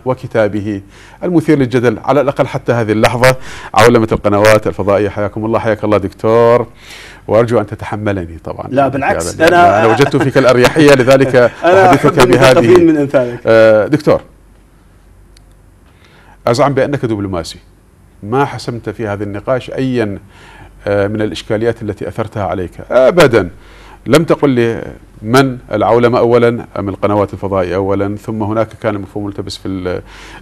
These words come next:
Speaker 1: آه، في العولمة، وتحدثنا عن الواقع الميداني للقنوات العراقية، وتحدثت أنت بفعل مجاملة، قلت بأنه إحنا ثلثين قنواتنا ملتزمة وما إلى ذلك، في حين أزعم بأننا قنوات، يعني، تجربة إعلامية ناشئة، نتأثر بالآخر،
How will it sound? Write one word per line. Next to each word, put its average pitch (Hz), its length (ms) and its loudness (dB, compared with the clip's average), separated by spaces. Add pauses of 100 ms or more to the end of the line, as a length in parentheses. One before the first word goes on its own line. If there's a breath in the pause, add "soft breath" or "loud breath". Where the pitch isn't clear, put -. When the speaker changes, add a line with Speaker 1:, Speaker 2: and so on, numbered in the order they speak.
Speaker 1:
آه، 107 120 2
في - 120 -4
العولمة، 104 760 0
وتحدثنا 110 1500 2
عن 110 160 -2
الواقع 110 380 0
الميداني 107 340 -4
للقنوات 107 420 -4
العراقية، 110 680 0
وتحدثت 107 1080 -4
أنت 127 280 -2
بفعل 113 340 -4
مجاملة، 113 600 0
قلت 110 280 -2
بأنه 107 460 -2
إحنا 107 340 -4 (360 loud breath)
ثلثين 117 300 -2
قنواتنا 110 420 0
ملتزمة 107 460 -4
وما 104 180 0
إلى 104 120 0
ذلك، 135 240 -2 (160)
في 147 100 -6
حين 165 140 -6
أزعم 175 260 0
بأننا 175 480 2
قنوات، 175 520 2
يعني، 127 140 -4
تجربة 175 380 -2
إعلامية 151 360 2
ناشئة، 202 680 2 (200 loud breath)
نتأثر 208 500 2
بالآخر، 165 600 2